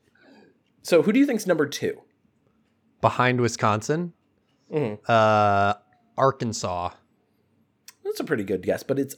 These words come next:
Speaker 1: Iowa.
Speaker 2: Uh, it's Iowa.
Speaker 1: Iowa.
Speaker 2: It would be
Speaker 1: But they have
Speaker 2: Iowa.
Speaker 1: twenty-four point six percent. And then South Dakota,
Speaker 2: Yeah.
Speaker 1: which is twenty-four point four percent.
Speaker 2: These are, like, the states,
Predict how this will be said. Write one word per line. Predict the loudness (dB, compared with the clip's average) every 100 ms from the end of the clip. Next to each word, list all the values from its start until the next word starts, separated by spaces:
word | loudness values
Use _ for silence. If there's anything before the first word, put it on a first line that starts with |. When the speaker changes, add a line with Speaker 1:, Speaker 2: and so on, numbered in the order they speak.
| _
Speaker 1:
Iowa. | 2 4 4 2 -4 -14 _ _ -14
Speaker 2:
Uh, | -12
it's | -10 -10
Iowa. | -8 -6 -4
Speaker 1:
Iowa. | -4 -4 -2 -2 0
Speaker 2:
It | 2
would | 4 4
be | 4
Speaker 1:
But | 2
they | 2
have | 0
Speaker 2:
Iowa. | -4 -12 -14 _ _ _ _ _ -8
Speaker 1:
twenty-four | -4 -4 0 0 2
point | -2 -4
six | -6 -6
percent. | -6 -10 -10 -12 _ -6
And | 0
then | 0 0 -4 -8
South | -6 0 0 0
Dakota, | -2 4 6 6 4 -4 _ _ _ _ _ _
Speaker 2:
Yeah. | 2 4 4
Speaker 1:
which | 0
is |
twenty-four | -4 -4 0 0 2
point |
four | 4
percent. | 6
Speaker 2:
These | 8
are, | 8
like, | 8
the | 6
states, | 6 4 4